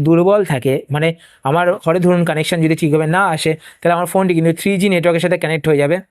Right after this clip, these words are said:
বা টু জি নেটওয়ার্কের সাথে কানেক্ট হয়ে যাবে। যেই নেটওয়ার্কটি স্ট্রং থাকবে সেই নেটওয়ার্কের সাথে কানেক্ট হয়ে যাবে। তো আপনারা যদি এখান থেকে অটো সিলেক্ট করেন, তাহলে কিন্তু এই প্রবলেমটি আপনারা ফেস করতে পারেন যদি আপনাদের লোকেশনে ফাইভ জি নেটওয়ার্ক ঠিকভাবে কাজ না করে বা ফোর জি নেটওয়ার্ক ঠিকভাবে কাজ না করে।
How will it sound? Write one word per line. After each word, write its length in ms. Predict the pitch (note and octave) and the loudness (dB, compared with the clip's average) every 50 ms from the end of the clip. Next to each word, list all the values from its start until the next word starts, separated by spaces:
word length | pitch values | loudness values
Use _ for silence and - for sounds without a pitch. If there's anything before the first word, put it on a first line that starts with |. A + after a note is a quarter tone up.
| _ - E3 | _ 0 0
বা 60 | F3+ F#3+ F#3 - | 0 0 0 0
টু 80 | A#3 A#3 A3+ | 2 2 4
জি 80 | F#3+ A#3 A3 | 4 2 2
নেটওয়ার্কের 320 | G3+ E3+ F3+ F#3 F#3 E3 G3 | 2 2 2 0 2 0 0
সাথে 140 | G3 A#3 A#3+ A#3+ - _ _ _ _ _ _ - | 0 0 -2 -4 -10 _ _ _ _ _ _ -4
কানেক্ট 260 | A3+ A3+ A3 G#3+ E3 - | -2 0 0 -2 0 0
হয়ে 100 | E3+ C#3 | 0 0
যাবে। 120 | C3+ B2+ C3+ C3+ | 0 0 0 0
যেই 140 | D#3 G3+ G3+ F#3+ | 0 0 0 0
নেটওয়ার্কটি 280 | F3+ D#3+ F3 F3 F3+ F3+ - | 0 0 0 0 0 -2 -2
স্ট্রং 200 | - - G3 G3+ G#3+ G3 F#3 | -2 0 0 0 0 0 -2
থাকবে 180 | E3 C3 D3 E3 E3 | -2 0 -2 -2 -2
সেই 100 | - F#3+ F3+ E3+ | -2 -2 0 0
নেটওয়ার্কের 280 | D#3 D3+ D#3 E3 D#3 F3 | 0 2 0 0 0 0
সাথে 140 | F#3 G#3 G#3 _ - | -2 -2 -4 _ -4
কানেক্ট 260 | D#3+ D#3 F#3 G3 - - _ _ _ _ - | -2 -2 -2 -4 -6 -12 _ _ _ _ 0
হয়ে 200 | A#3+ B3 A3+ F#3 D#3 | 2 2 2 2 0
যাবে। 180 | A#2+ F#2 E2+ D#2 - _ _ _ _ _ _ - | -2 -2 -6 -10 -14 _ _ _ _ _ _ -2
তো 40 | G3 F#3+ | -2 0
আপনারা 160 | F#3 G#3 G#3 | 2 0 0
যদি 100 | F#3+ A3 G#3 F#3 | 2 2 2 2
এখান 120 | F#3 F#3+ F#3+ | 2 0 0
থেকে 100 | G3 F#3 - - D3 | 0 0 0 0 0
অটো 180 | D3 D3 C#3+ G3 F#3 - | 0 2 2 2 2 2
সিলেক্ট 240 | - F3 F3 E3+ E3+ - | 0 0 0 0 0 0
করেন, 160 | E3 E3+ F#3 F3+ F3 - - _ | 0 0 0 -2 -4 -10 -16 _
তাহলে 160 | _ E3 E3 F3 | _ -2 0 0
কিন্তু 160 | F3 F3 E3+ F#3+ F#3+ F#3 | 0 0 0 0 2 2
এই 80 | F#3+ G3 F#3+ - | 2 2 2 0
প্রবলেমটি 280 | E3 D3 D3+ D#3+ E3 F3 | -2 0 0 0 0 0
আপনারা 180 | D#3 D#3 F3+ F#3 F3+ - | 0 0 -2 -4 -2 0
ফেস 160 | D#3 D3 - - | -2 -2 0 0
করতে 180 | - E3 - E3+ D3 | 0 0 0 0 -2
পারেন 160 | D3+ D3 E3+ G3 F3+ | -2 -2 -2 -2 -2
যদি 140 | D3 C#3+ E3 A#3 - C3 | 0 0 -2 -2 -2 -4
আপনাদের 260 | C3+ - E3 D#3 D#3+ E3 C#3+ C3 | -4 -2 -2 -2 0 0 0 0
লোকেশনে 500 | C#3 C#3 - G3 F3+ - D3 C3 C#3+ D#3+ E3+ E3+ - - - - _ _ - - | 0 0 0 -2 -2 -2 -4 -2 -2 -4 -4 -6 -10 -20 -20 -20 _ _ -8 -4
ফাইভ 180 | - E3+ D#3 D#3+ D3 | -2 -2 -2 0 0
জি 60 | D#3 D#3+ D#3+ | 0 0 0
নেটওয়ার্ক 240 | D3+ D#3 D3+ D3 - | 0 0 0 0 0
ঠিকভাবে 260 | F3 D3 C#3+ C#3 D3 D3 - | 0 0 0 0 0 0 0
কাজ 100 | C#3 C3+ C#3+ D3+ D3 | -2 -2 0 0 -2
না 60 | C#3+ C3+ | -2 -2
করে 120 | B2+ C#3+ F3+ F3+ | 0 0 0 0
বা 60 | F3 E3 E3+ | 0 0 0
ফোর 140 | - D3+ C#3+ C3+ | 0 -2 0 0
জি 60 | D3 D#3 | 0 0
নেটওয়ার্ক 220 | C#3+ B2 D3 D#3+ D#3 - | 0 0 0 -2 -2 0
ঠিকভাবে 240 | C#3+ C3+ C3+ E3 G#3 - - | 0 0 0 0 -2 -2 -2
কাজ 140 | C#3 C#3+ D3+ D3+ - E3+ D#3 E3 | -2 -2 -4 -6 -6 -2 0 0
না 80 | F3+ F3+ D#3 - | 0 0 0 -2
করে। 160 | G#2+ E2 G2 | -4 -4 -4